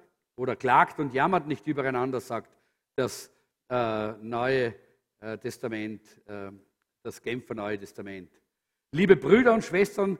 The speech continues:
sonst wird Gott euch richten.“ Also ärgert euch nicht übereinander. Äh, und er gibt hier, äh, diese Illustration des Bauern. Äh, und wenn jemand Geduld haben muss, dann ist es der Bauer, nicht?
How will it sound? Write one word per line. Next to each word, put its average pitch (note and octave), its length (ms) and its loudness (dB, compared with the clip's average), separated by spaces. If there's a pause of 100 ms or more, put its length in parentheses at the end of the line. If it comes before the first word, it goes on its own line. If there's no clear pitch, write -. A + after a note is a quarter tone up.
(160)
sonst G3 440 0
wird G3 480 6
Gott C#3+ 400 2
euch B2+ 220 -4
richten.“ A2+ 320 -12
Also G#2+ 140 -6
ärgert G3 380 4
euch C#3+ 160 2
nicht C#3+ 240 -4
übereinander. A2 720 -6 (600)
Äh, C3+ 260 4
und D#3 180 0
er D#3+ 80 4
gibt - 280 0
hier, G#3+ 280 10 (600)
äh, D#3+ 240 8 (100)
diese G3+ 260 4
Illustration G3+ 720 4
des F#3 140 2
Bauern. E3+ 560 6 (520)
Äh, D3+ 340 4
und E3 320 2
wenn G3+ 180 2
jemand A3 320 0
Geduld G3+ 380 4
haben G3+ 240 8
muss, G3+ 220 4
dann G3 120 2
ist G3+ 140 2
es G3+ 100 2
der F3+ 100 2
Bauer, D#3+ 540 6
nicht? F3 240 -4